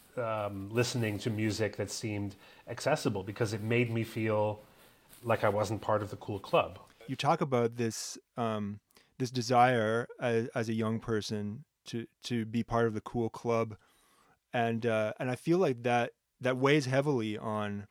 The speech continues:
Speaker 2: on some of these, these musical taste statements that you make. Um, why is the, why do these, um, taste gatekeepers,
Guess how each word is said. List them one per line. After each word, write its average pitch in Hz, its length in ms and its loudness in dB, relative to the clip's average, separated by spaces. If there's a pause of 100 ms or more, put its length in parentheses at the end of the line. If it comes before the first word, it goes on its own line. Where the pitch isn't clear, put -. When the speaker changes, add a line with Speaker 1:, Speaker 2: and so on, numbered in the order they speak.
(120)
Speaker 2:
on 117 180 -4
some 120 220 -2
of 113 140 -2
these, 110 320 -4 (760)
these 113 160 -6
musical 107 480 -2 (580)
taste 107 260 2
statements 113 480 2
that 113 100 -6
you 110 100 0
make. 107 200 0 (500)
Um, 110 380 2 (260)
why 143 300 4
is 160 220 2
the, 151 160 0
why 135 200 2
do 160 140 2
these, 135 360 0
um, 117 380 0 (580)
taste 139 320 0
gatekeepers, 110 920 -2